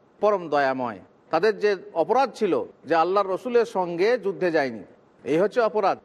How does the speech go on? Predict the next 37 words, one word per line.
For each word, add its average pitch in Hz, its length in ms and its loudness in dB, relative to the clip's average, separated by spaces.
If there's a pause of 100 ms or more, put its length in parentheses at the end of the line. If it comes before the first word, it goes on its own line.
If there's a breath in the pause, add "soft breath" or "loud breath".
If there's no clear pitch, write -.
যেখানে 160 300 -2
যুদ্ধে 185 340 0
যাওয়া, 180 280 2
জেহাদে 170 380 -2
যাওয়া 165 260 0
ওয়াজিব, 165 460 2
আল্লাহর 151 240 -4
নবী 160 240 -2 (160)
ডাকছেন 196 420 -4
যুদ্ধে 165 260 -6
যেতে, 151 320 -2 (140)
উনি 240 280 2
ভাবছিলেন 220 480 -2
যে, 214 100 2
"হ্যাঁ, 214 160 0
যাব, 196 300 2
ঠিক 202 200 -4
চলে 202 220 2
যাব", 196 200 2
নিয়ত 208 340 -2
ছিল, 226 220 2
কিন্তু 202 300 -2
পরে 202 320 2
আবার 208 280 2 (340)
খেজুর 190 280 0
পেকেছে 196 360 0
দেখে 185 340 0 (340)
খেজুরের 202 380 0
মায়া 185 260 -2
মহব্বতে 175 520 -2
আর 175 120 2
গেলেন 135 300 -2
না। 98 220 -12 (500)
বিরাট 156 300 -2
অন্যায়, 196 300 -10 (340)
বিশাল 190 300 0
অন্যায়। 214 360 -2